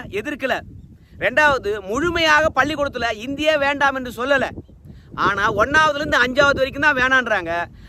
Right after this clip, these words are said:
அது கூட ஒண்ணாவதுல இருந்து அஞ்சாவது வரைக்கும் பெற்றோர்கள் கற்பிக்க சொன்னாங்கன்னா பசங்களுக்கு கற்பிக்கலாம் அப்படின்னு உத்தவ் தாக்கரேவும் ராஜ் தாக்கரேவும் சொல்லிக்கிறாங்க. So, மொழி வெறியோ இன வெறியோ ஒருபோதும் மகாராஷ்டிரால இடம் கிடையாது.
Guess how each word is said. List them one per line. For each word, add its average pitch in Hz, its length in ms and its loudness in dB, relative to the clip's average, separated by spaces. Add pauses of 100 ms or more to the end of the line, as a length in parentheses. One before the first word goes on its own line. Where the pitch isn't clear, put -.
அது 226 240 -4
கூட 277 320 2
ஒண்ணாவதுல 294 260 2
இருந்து 285 220 -2
அஞ்சாவது 262 340 0
வரைக்கும் 254 460 -4 (260)
பெற்றோர்கள் 320 520 -2
கற்பிக்க 262 440 -2
சொன்னாங்கன்னா 269 540 0 (400)
பசங்களுக்கு 269 500 -6
கற்பிக்கலாம் 254 640 -2 (280)
அப்படின்னு 226 520 -2 (520)
உத்தவ் 302 320 -8
தாக்கரேவும் 240 520 0
ராஜ் 254 300 0
தாக்கரேவும் 254 380 -4
சொல்லிக்கிறாங்க. 269 460 -2 (480)
So, 262 340 -2 (140)
மொழி 262 400 -4
வெறியோ 269 580 2 (260)
இன 262 380 -2
வெறியோ 269 680 0 (300)
ஒருபோதும் 277 600 -2
மகாராஷ்டிரால 277 540 -2
இடம் 254 300 -2
கிடையாது. 269 720 -2